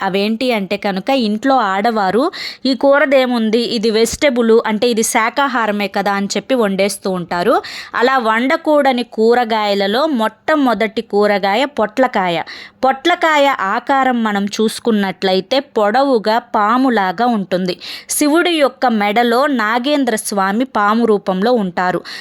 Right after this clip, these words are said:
ఆ యొక్క నాగమయ్య రూపంలో ఉండే ఈ యొక్క పొట్లకాయను ప్రత్యేకించి మనం నాగుల చవితి రోజు కూడా కొయ్యము, వండము, తినము.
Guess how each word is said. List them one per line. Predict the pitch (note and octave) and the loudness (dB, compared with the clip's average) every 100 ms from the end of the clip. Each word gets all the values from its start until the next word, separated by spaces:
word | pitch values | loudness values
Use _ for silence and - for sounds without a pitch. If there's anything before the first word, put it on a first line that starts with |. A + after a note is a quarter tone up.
| - - | -8 -2
ఆ | |
యొక్క | A#3+ B3+ B3 B3+ | 2 2 2 -2
నాగమయ్య | G#3+ G#3 A3+ C#4 E4 D4+ A#3+ G#3 A3 - | 0 0 0 0 0 0 0 0 -2 0
రూపంలో | A#3 A3 B3 A3+ A3+ A#3 | 0 2 0 2 2 2
ఉండే | G#3+ G3+ G#3 A#3+ | 0 0 2 0
ఈ | G3+ | 2
యొక్క | G#3 G#3 G#3 | -2 -2 -6
పొట్లకాయను | G3+ G#3 G3 C4 C#4 C4+ A3 G3 G#3+ | -2 -2 -2 -2 0 0 0 0 0
ప్రత్యేకించి | B3 A3 G#3 B3+ C4+ C4+ A3 G3 - D4 | 0 -2 0 2 2 2 -2 -2 -2 0
మనం | B3+ G#3+ G#3 | 0 0 0
నాగుల | G3+ A3+ B3+ B3+ | 0 2 2 0
చవితి | B3+ G3 F#3 F3 | 0 -2 -2 -2
రోజు | G3 F3+ F#3+ | 0 0 -2
కూడా | G3 F#3 B3+ | -2 0 0
కొయ్యము, | C4 G3+ F#3+ G3 G3+ C4 | -2 -2 0 0 0 0
వండము, | G#3 F#3 F3+ F#3 G#3 | 0 -2 -2 -2 -2
తినము. | C4 A3+ F#3 F3 E3 | -2 -2 -2 -2 -4